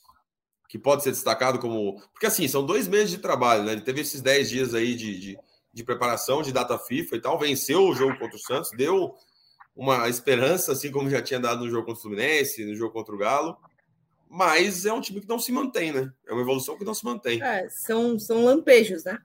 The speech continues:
Speaker 2: Lampejos. Ele teve o jogo contra o Atlético Mineiro, que foi, é, um jogo muito bom do Corinthians, que ele lança um esquema com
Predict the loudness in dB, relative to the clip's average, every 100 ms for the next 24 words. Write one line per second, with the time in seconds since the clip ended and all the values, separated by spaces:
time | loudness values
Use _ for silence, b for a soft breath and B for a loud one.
0 | _ _ -10 -8 -4 -4 -4 -4 -4 -4
1 | 0 0 2 2 0 0 -4 -4 0 0
2 | 0 -2 -4 -4 0 2 2 0 _ _
3 | -20 -16 -10 2 2 2 0 0 0 -2
4 | -4 -8 -14 _ _ _ -20 -20 -20 -4
5 | -4 2 6 6 4 0 2 2 -2 -4
6 | -2 -4 -4 -8 -8 -4 0 -2 0 -6
7 | -6 -8 -8